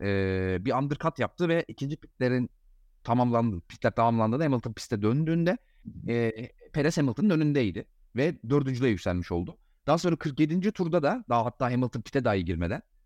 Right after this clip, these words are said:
e, Piastri'ye ikinci virajda yaptığı atakla beraber, Piastri'nin zaten düşen temposuyla dediğimiz gibi hasarıyla beraber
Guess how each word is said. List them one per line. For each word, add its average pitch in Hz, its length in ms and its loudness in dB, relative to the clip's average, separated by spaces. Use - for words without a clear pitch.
e, 110 180 0
Piastri'ye 165 520 0
ikinci 147 360 -2
virajda 139 260 2
yaptığı 131 300 0
atakla - 400 -2
beraber, 98 340 4
Piastri'nin 101 380 2
zaten 95 320 0
düşen 95 240 0
temposuyla 85 420 -2
dediğimiz 82 280 -2
gibi 82 120 0
hasarıyla 85 440 -2
beraber 87 300 0